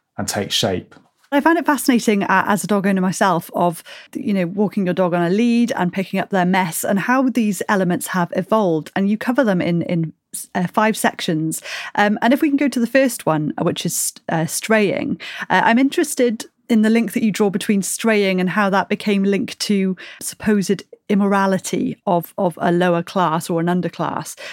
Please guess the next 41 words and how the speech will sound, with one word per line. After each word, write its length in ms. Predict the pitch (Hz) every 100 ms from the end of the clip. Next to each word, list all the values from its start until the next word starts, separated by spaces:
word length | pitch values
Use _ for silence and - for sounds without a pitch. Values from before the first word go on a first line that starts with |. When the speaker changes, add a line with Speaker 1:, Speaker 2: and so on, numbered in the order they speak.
| -
Speaker 2:
Um, 200 | - 214
can 140 | - 262
we 140 | 285
touch 340 | - 254 - 233
on 160 | 214
how 400 | 196 233 208 196
stray 480 | 190 - 214 196 196
dogs 340 | 190 170 160
were 80 | 185
perceived 560 | 175 180 - 175 156 -
in 200 | 160 170
the 80 | 170
period 400 | 185 170 165 151
that 100 | -
you're 100 | 180
talking 400 | - 185 - 151
about? 320 | - - - _ _ - -
Speaker 1:
Yeah, 160 | 156 113
definitely. 440 | 147 - 120 107
So, 440 | - 147 143 139 - _
um, 400 | 127 127 127 - -
there 100 | 147
had 220 | 139 151
been 320 | 139 123 117 - -
rules 540 | 120 117 113 107 -
and 220 | 95 101
campaigns 640 | - 113 104 127 113 104 107
and 100 | 110
laws, 260 | 123 113
rather, 220 | 117 104 104
against, 760 | 101 120 107 - - - - 104
um, 220 | 98 101
straying 420 | - 123 110 107
or 80 | 98
street 260 | - 107
dogs 280 | 104 98 98
before 260 | - - 135
the 80 | 113
nineteenth 380 | 101 - 98
century. 540 | - 95 87 - 98 98 - - - -
But 280 | 113 -